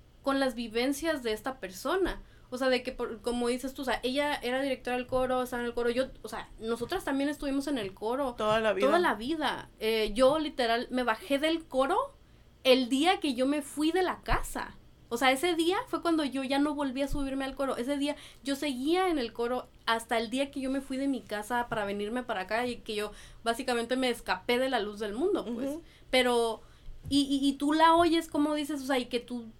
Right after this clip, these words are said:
Speaker 1: tú estabas en el coro y decías, "Sí, es que nosotros somos", nos decía Samuel Joaquín, "es, eh, son el corazón de la iglesia".
Speaker 2: Ujú, era
Speaker 1: Que los
Speaker 2: era el corazón de la
Speaker 1: somos,
Speaker 2: iglesia.
Speaker 1: somos lo que lo hace palpitar, que le da sangre al cuerpo.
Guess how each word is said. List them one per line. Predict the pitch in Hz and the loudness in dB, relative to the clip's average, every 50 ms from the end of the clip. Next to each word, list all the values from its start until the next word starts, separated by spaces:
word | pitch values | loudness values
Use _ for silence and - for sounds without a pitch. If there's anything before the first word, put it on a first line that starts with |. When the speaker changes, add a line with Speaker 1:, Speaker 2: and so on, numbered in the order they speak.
| - | -10
Speaker 1:
tú | - 254 254 262 | -6 -4 -2 -2
estabas | 262 - 262 262 254 | -2 0 -2 0 0
en | 277 285 | 0 0
el | 277 269 | -2 -2
coro | 277 294 285 285 | 0 0 0 0
y | 277 254 | 0 0
decías, | 233 220 214 - 240 226 214 214 - - | -2 -2 -2 -2 -2 -2 -2 -4 -6 -14
"Sí, | - - 233 240 269 | -14 -10 -6 -4 -4
es | 254 269 | -4 -2
que | - 277 262 | -2 -2 -2
nosotros | 262 247 247 214 - 247 240 | -2 -2 -4 -8 -10 -8 -6
somos", | 247 247 254 269 269 - - - - - - | -4 -2 -2 -2 -4 -6 -12 -20 -20 -14 -6
nos | - 240 240 226 | -4 -2 -2 -2
decía | 214 - 240 226 | -2 -2 -2 -2
Samuel | 240 247 247 247 240 | 0 0 0 0 0
Joaquín, | 254 247 240 - 247 233 226 | -2 -4 -4 -2 -2 -2 -2
"es, | 220 226 - | -2 -4 -4
eh, | 233 226 | -6 -4
son | - 240 247 | -2 -2 0
el | 247 254 | -2 -2
corazón | 247 269 240 220 208 - - - 226 226 220 | -2 -2 -2 -2 -2 -4 -4 -4 -4 -4 -2
de | 233 | -2
la | 247 240 214 | -2 -2 -4
iglesia". | 196 190 190 185 202 247 233 247 220 302 320 | -4 -4 -6 -6 -4 -4 -4 -2 0 0 -2
Speaker 2:
Ujú, | 349 320 - | -2 -2 0
era | - 240 233 233 | 2 4 4 4
Speaker 1:
Que | 262 | 4
los | 247 247 | 4 6
Speaker 2:
era | 240 247 233 240 | 6 4 4 2
el | 226 240 | 2 0
corazón | - 220 202 220 220 220 | 0 0 0 0 0 2
de | 240 | 4
la | 285 | 6
Speaker 1:
somos, | 277 277 277 285 311 320 | 6 8 8 6 6 4
Speaker 2:
iglesia. | 320 - | 2 2
Speaker 1:
somos | - 285 285 277 285 311 320 311 | 4 4 6 6 4 4 2 0
lo | 311 302 302 | 0 -2 0
que | - 262 | 0 0
lo | 247 233 | 2 4
hace | 214 208 208 285 262 | 4 2 2 0 -2
palpitar, | 269 285 262 254 247 - - 208 185 - - 226 214 214 233 254 269 269 262 | 0 2 2 2 0 -2 -8 -16 -16 -8 -4 0 4 6 6 6 6 4 2
que | 269 247 | -2 -4
le | 233 220 208 | -4 -2 -2
da | 202 208 214 | -2 -2 -4
sangre | 214 - - 226 214 226 240 269 285 277 269 254 220 208 190 | -4 -4 0 0 2 2 2 0 0 -2 -2 -2 -2 0 0
al | 185 185 185 185 | 0 -2 -2 -6
cuerpo. | - 202 208 226 247 269 285 277 - - 240 208 185 | -6 -4 -2 -2 0 -2 -2 -4 -6 -6 -6 -6 -6